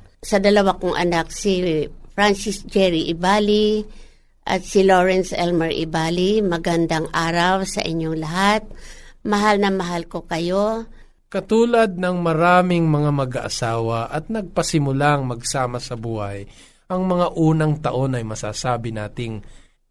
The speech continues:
Speaker 2: maligaya at naririyan ang talagang panahon na lalong nagkakalapit ang kalooban. Ito po ang inyong naging karanasan,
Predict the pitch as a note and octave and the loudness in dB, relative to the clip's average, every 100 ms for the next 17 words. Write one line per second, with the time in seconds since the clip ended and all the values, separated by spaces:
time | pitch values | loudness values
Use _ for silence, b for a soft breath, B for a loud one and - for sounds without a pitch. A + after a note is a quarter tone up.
0 | _ A#2 G#2 G2+ G2 D3+ F3 F#3 F#3 F#3 | _ -14 -12 -12 0 2 4 4 2 4
1 | F3+ - F#3 - G3+ G3+ G3 G3 F3+ F#3 | 2 -2 -10 -6 -2 0 0 -2 0 2
2 | F#3 F3 D#3 D#3 D3+ D3+ D#3 D#3 C#3 B | 2 0 -4 -4 -4 -2 -2 -4 -8 B
3 | B _ - C#3+ C3 - G3+ G#3+ G3 E3+ | B _ -2 0 0 2 4 4 2 0
4 | E3+ G#3+ A#3 G#3+ G3+ F#3+ D#3+ F3+ F3 D#3+ | 0 2 2 2 2 0 0 0 0 0
5 | D#3 D3+ D#3+ D#3 C3+ C3 B2 A2 G#2+ A2 | -2 0 -2 -2 -4 -4 -4 -4 -6 -6
6 | G2+ F#2 - - _ _ _ G3 - F#3+ | -6 -10 -18 -20 _ _ _ -4 0 2
7 | G#3+ G3 F#3+ F3+ E3+ D#3+ D3+ D3 C#3 C3+ | 4 4 4 2 2 2 2 2 2 2
8 | C3 B2+ C3+ A2 F2+ F#2+ | 2 2 0 0 -4 -12